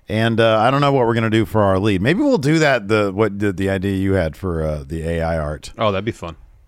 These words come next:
Speaker 1: Um, I wanted to do that as its own video because, like, the audio crowd, like, might not be into it. But at some point, I want to do that. We need
Speaker 2: Yeah.
Speaker 1: to do that.
Speaker 2: Yeah, we do need to do that. We do need to
Speaker 1: Maybe
Speaker 2: do
Speaker 1: we'll
Speaker 2: that.
Speaker 1: do a traditional subject, and then we'll do that in the middle somewhere.
Speaker 2: That sounds good. Uh, the Orange Flash,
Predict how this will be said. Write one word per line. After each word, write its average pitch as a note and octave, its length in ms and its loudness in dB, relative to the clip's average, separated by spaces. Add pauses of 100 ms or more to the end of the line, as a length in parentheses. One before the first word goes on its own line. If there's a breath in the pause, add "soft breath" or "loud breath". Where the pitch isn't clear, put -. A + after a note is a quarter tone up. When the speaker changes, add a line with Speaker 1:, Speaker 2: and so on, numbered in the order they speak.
(240)
Speaker 1:
Um, E2+ 280 -4
I A2 40 2
wanted A#3 260 2
to F3+ 60 2
do D#3+ 120 2
that C#3+ 160 2
as A#2 100 0
its F#2 80 -4
own B2 160 2
video G#2 280 2
because, F2 260 -2
like, F2 100 -6
the D#2+ 140 -4
audio E3 360 2
crowd, F3 640 0
like, C3 240 -2
might D3 220 0
not D3 160 0
be D3 100 -2
into D3 220 -2
it. C#3+ 80 0
But C#3+ 80 4
at C#3+ 100 -2
some A#3 160 2
point, D#3+ 180 0 (120)
I - 20 -4
want D#3 300 0
to C3+ 100 0
do F#2+ 140 -4
that. A#1 240 -12
We A#2 120 0
need B2 120 2
Speaker 2:
Yeah. G2+ 80 2
Speaker 1:
to F2 80 -2
do D#2 100 -6
that. B1+ 140 -12
Speaker 2:
Yeah, F#2 80 -2
we E2+ 100 -8
do F2+ 100 -8
need E2 140 -10
to D2+ 80 -12
do D#2+ 140 -12
that. D#2 200 -12
We G2 60 -8
do F2 140 -10
need D#2+ 120 -10
to D#2+ 60 -6
Speaker 1:
Maybe G#2+ 120 2
Speaker 2:
do G#2+ 80 2
Speaker 1:
we'll A2+ 100 2
Speaker 2:
that. G#2+ 80 2
Speaker 1:
do G#2 60 4
a G2 40 2
traditional F2 480 -2
subject, D#2+ 460 -4
and D2+ 100 -6
then D2+ 80 -4
we'll D2 120 -4
do D2+ 160 -4
that D2 120 -4
in C2 60 -12
the C#2 80 -8
middle C#2+ 240 -6
somewhere. D2+ 320 -12
Speaker 2:
That F#2 140 -6
sounds E2 280 -10
good. F#2 160 -6
Uh, G2+ 240 0
the G#2 140 0
Orange D3+ 200 2
Flash, C#3 460 -2